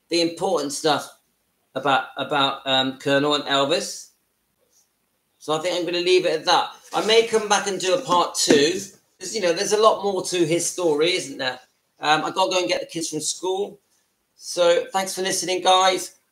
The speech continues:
I'm trying to learn with you guys. So you're gonna, it's gonna come across. You can see that I'm not really that in the know with Colonel Tom Parker. I'm still trying to absorb it. And I think I'm gonna go and watch a few documentaries and just get my head around it a bit more and then come back,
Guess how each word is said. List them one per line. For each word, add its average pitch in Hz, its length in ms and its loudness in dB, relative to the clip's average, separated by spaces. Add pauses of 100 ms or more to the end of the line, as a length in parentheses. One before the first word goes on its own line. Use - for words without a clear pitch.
(140)
I'm 156 100 -4
trying 185 240 2
to 185 60 0
learn 185 400 2
with 165 180 -4
you 175 200 -6
guys. 165 280 2
So 156 220 -4
you're 165 240 2
gonna, 175 320 0
it's - 140 -8
gonna 180 200 -2
come 175 200 -4
across. 160 340 0
You 143 80 -10
can 151 140 -10
see 175 320 -2
that - 120 -4
I'm 151 260 2
not 170 240 0 (1200)
really 170 400 4
that 156 240 4
in 160 160 0
the 160 80 2
know 165 320 0
with 135 200 -10
Colonel 131 280 -4
Tom 120 240 -14
Parker. 113 340 -6
I'm 135 140 -4
still 156 300 2
trying 147 200 -4
to 143 140 -6
absorb 139 580 0
it. 139 220 0 (340)
And 143 100 -6
I 151 40 -4
think 185 200 -4
I'm 180 120 -4
gonna 180 180 -2
go 175 180 2
and 175 80 -4
watch - 220 -2
a 147 60 -8
few 165 240 0
documentaries 151 800 -2
and 143 100 -6
just 151 180 -6
get 170 160 -2
my 165 140 -4
head 156 260 -4
around 139 300 0
it - 80 -4
a 135 120 -8
bit 147 160 0
more 135 300 0
and 143 100 -4
then 143 100 -4
come 160 280 -2
back, 151 220 2